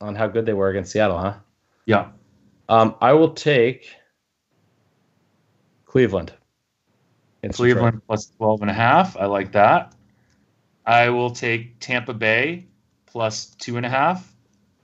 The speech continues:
Speaker 2: in tribute to, uh, Rufus's friend Ryan Fitzpatrick, not the quarterback, but the random person.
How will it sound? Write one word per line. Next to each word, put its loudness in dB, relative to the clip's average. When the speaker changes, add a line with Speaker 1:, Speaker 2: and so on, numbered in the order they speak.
Speaker 2:
in -4
tribute -2
to, -4
uh, 4
Rufus's -2
friend 2
Ryan 4
Fitzpatrick, -4
not 2
the -8
quarterback, 2
but -4
the -4
random -2
person. -4